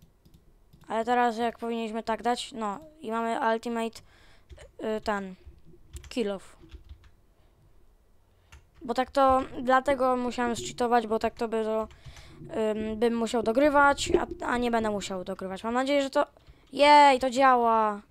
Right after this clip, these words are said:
Bo na snapie mi nie działało. Juhu, to się mogę kopać w dół.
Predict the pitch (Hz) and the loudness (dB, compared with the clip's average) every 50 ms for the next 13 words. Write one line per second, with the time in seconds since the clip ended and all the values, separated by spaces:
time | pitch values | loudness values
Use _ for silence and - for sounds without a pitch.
0 | _ _ _ _ _ _ _ _ _ _ _ - 226 233 233 208 - 254 254 247 | _ _ _ _ _ _ _ _ _ _ _ -6 -4 -2 -2 -2 -2 -4 -4 -2
1 | - 254 254 240 240 233 233 233 233 233 233 240 240 240 240 233 226 233 233 226 | -2 -2 -2 -2 -2 -4 -4 -4 -4 -6 -6 -6 -6 -6 -6 -4 -2 0 0 2
2 | 226 220 220 208 208 214 208 - _ _ _ _ _ _ _ _ _ _ _ - | 2 0 0 -2 -4 -4 -6 -12 _ _ _ _ _ _ _ _ _ _ _ -20
3 | - _ _ _ _ - - - 254 285 254 262 320 320 320 320 311 311 302 285 | -20 _ _ _ _ -20 -12 -6 -4 -2 0 2 4 4 6 6 4 4 4 4
4 | 277 269 247 233 247 247 - - 269 277 277 269 254 - 269 262 262 254 240 240 | 2 0 0 -2 -6 -8 -6 -6 -4 -2 -2 -4 -4 -6 -4 -4 -4 -4 -4 -4
5 | 233 277 285 269 254 233 214 | -2 -2 0 0 0 -2 -4